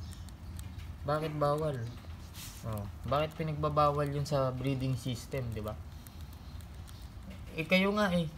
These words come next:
may nakita nga ako eh. Pinagmalaki pa eh. C D H Pinares sa Winter White,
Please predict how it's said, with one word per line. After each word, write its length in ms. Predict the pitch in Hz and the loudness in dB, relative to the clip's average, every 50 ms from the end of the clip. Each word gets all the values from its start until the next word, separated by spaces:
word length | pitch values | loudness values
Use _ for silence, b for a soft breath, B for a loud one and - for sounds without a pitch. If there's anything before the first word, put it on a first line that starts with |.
| - - 165 | -8 -4 -2
may 80 | 170 | 0
nakita 380 | 175 175 175 180 180 175 185 180 | 0 2 2 2 2 2 4 4
nga 180 | 180 180 180 180 | 6 6 6 6
ako 220 | 175 190 190 180 | 6 4 4 2
eh. 80 | 165 156 - - - - - - - - - - - - - | 2 0 -4 -10 -12 -12 -12 -12 -14 -14 -14 -14 -12 -6 -2
Pinagmalaki 540 | - 156 165 160 170 175 170 170 170 175 175 | 0 2 2 4 6 6 6 6 6 4 4
pa 140 | - 190 180 | 6 6 6
eh. 120 | 170 147 131 - - - - - - - - - - - - - | 6 4 0 -4 -10 -12 -12 -12 -12 -12 -14 -14 -14 -14 -12 -8
C 300 | - - - 180 180 175 | -4 4 6 8 8 8
D 380 | 151 147 175 175 175 165 180 190 | 8 8 6 6 6 6 6 4
H 220 | 196 180 - - - | 4 2 0 -2 2
Pinares 880 | - 165 156 160 156 151 151 147 143 160 170 180 175 - - - - - - - - - - - - - - | 2 4 6 8 8 8 8 8 6 6 4 4 4 2 -2 -6 -8 -10 -12 -14 -14 -14 -14 -14 -14 -14 -12
sa 160 | - - 160 156 | 2 4 6 6
Winter 480 | 156 160 160 156 156 - 156 147 147 143 | 8 6 6 4 4 6 6 6 8 8
White, 280 | 143 147 156 160 156 | 6 6 4 4 0